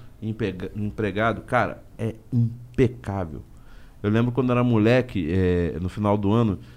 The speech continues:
tinha um cheque que o, que eles davam, assim, pro, pro, pro, pros funcionários, pra cada filho.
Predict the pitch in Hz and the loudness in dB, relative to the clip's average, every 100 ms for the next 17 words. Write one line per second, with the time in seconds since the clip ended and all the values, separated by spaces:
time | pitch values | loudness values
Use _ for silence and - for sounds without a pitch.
0 | - - - 113 113 110 - 123 131 107 | -20 -10 0 2 2 0 2 2 2 -4
1 | - 107 95 - 104 95 104 107 98 - | -4 -2 -2 -2 -2 2 4 4 0 -4
2 | 101 101 87 98 - 95 87 - 92 - | -6 -6 -4 -8 -6 -6 -6 -4 -6 -6
3 | 92 - 90 104 110 95 92 110 123 110 | -10 -6 -2 -2 -2 -4 -4 -2 -2 -2
4 | - 117 120 | 0 0 0